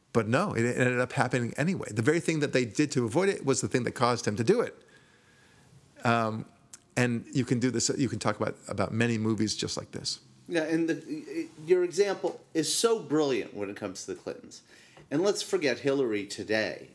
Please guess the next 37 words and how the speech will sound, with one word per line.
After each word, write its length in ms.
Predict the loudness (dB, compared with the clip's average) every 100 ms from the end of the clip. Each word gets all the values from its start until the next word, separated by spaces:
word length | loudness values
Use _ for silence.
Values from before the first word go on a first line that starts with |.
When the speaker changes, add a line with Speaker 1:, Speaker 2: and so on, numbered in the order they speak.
| -4
Speaker 2:
It's, 260 | 0 0 -2 -10
it's 200 | -12 -10 -6
the 120 | -6
Clinton 440 | -2 -4 -2 -4
history. 640 | -4 -6 -6 -6 -10 -10 -18 _ -10 -4
Speaker 1:
Yeah. 220 | -4 -4 -2
Speaker 2:
Because 540 | -2 0 0 0 -4 -14 _ _ _
just 400 | -4 -2 -2 -4 _ -20 _ -6
take 240 | -2 0
us 100 | 0
back 320 | 0 0 0
for 140 | -4 -2
a 60 |
second 360 | 0 -2 -4 -8
to 120 | -8
the 60 | -6
Lewinsky 600 | -4 -2 -2 -2 -6 -8
scandal. 540 | -10 -8 -10 -10 -14 -14 -16 -16 -16 -14 -4
We're 100 | -2
dealing 340 | 2 2 2 0
with 180 | 0 0
America 680 | 0 2 2 0 0 0 0
in 140 | -2
the 120 | -2 -4
mid 400 | -4 0 0 2
to 120 | 0 2
late 280 | 2 0
nineteen 600 | -2 -2 0 -2 -6 -6
nineties. 520 | -6 -6 -10 -12 -14 -14 -12
Speaker 1:
Yeah. 120 | -6 0
Speaker 2:
It's 220 | 0 2
not 300 | 2 2 2
exactly 540 | 0 2 2 2 0
the 100 | 0
most 280 | 2 0 0 -4
uptight 480 | -4 -4 -4 -4 -8
place. 520 | -8 -6 -6 -8